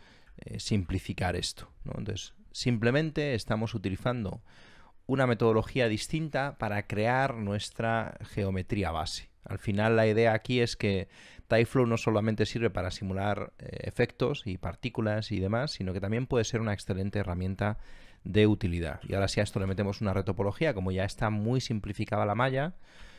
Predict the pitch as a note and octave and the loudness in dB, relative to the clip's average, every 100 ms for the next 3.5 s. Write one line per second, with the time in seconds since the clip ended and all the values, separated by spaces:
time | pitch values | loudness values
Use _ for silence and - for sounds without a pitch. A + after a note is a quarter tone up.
0 | - - - F#2 F#2 - - - G2 F#2 | -20 -12 -6 -4 -4 -6 -12 -2 2 6
1 | G#2 G#2+ G#2 A2 G#2 A2+ - G2 - E2+ | 6 6 4 2 2 0 -2 -4 -2 0
2 | E2+ E2+ E2 E2+ - F#2+ D#2+ F#2 F2 F2+ | 0 -2 -4 -6 -4 -4 -4 -6 -4 2
3 | B2+ B2+ D#3 F#3 | 4 4 2 0